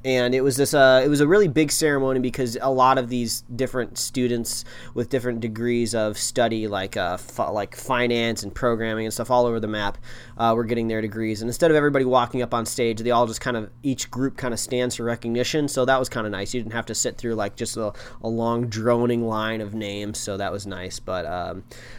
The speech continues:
so my wife, uh, got that. But surprisingly, the, the commencement keynote speaker was, uh, kind of to be announced.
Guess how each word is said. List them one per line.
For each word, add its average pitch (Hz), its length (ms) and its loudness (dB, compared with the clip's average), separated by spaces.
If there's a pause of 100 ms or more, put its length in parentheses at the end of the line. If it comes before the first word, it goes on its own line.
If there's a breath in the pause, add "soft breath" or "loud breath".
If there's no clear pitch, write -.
(120)
so 113 200 0
my 110 140 0
wife, 143 320 4
uh, 131 320 6
got 127 260 2
that. 120 340 2
But 117 320 2
surprisingly, 127 1000 2
the, 113 480 0
the 117 120 -2
commencement 151 640 4
keynote 156 480 4
speaker 110 720 0 (400 loud breath)
was, 123 640 8
uh, 113 440 2
kind 139 180 0
of 117 80 -4
to 160 200 4
be 139 160 6
announced. 113 580 0